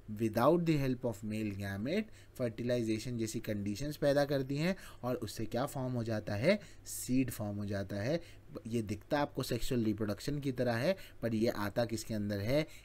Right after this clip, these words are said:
एसेक्सुअल रिप्रोडक्शन के अंदर आता है। अब हम जाएंगे एपोमिक्सिस की टाइप्स की तरफ। एपोमिक्सिस के दो टाइप्स होते हैं, जो कि आप इसके लास्ट पॉइंट में देख पा रहे होंगे।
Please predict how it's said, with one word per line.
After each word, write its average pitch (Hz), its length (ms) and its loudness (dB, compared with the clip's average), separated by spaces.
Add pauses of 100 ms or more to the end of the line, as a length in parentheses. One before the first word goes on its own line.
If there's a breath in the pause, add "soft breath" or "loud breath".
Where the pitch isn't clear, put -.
(140)
एसेक्सुअल 127 720 2
रिप्रोडक्शन 101 640 2
के 113 100 2
अंदर 95 260 0
आता 92 260 -6
है। 127 300 2 (1120 loud breath)
अब 185 100 4
हम 185 260 2
जाएंगे 139 800 2
एपोमिक्सिस 131 680 2
की - 140 -6 (120)
टाइप्स 165 280 4
की - 140 0
तरफ। 101 360 -4 (400 loud breath)
एपोमिक्सिस 165 760 0
के 175 180 0
दो 113 300 0
टाइप्स 131 420 2
होते 139 220 0
हैं, 175 320 -2
जो 135 120 0
कि 127 160 -6
आप 120 200 0
इसके 131 240 -4
लास्ट 110 500 0
पॉइंट 139 220 -2
में 131 140 0
देख 107 220 2
पा 107 100 4
रहे 107 140 2
होंगे। 123 280 2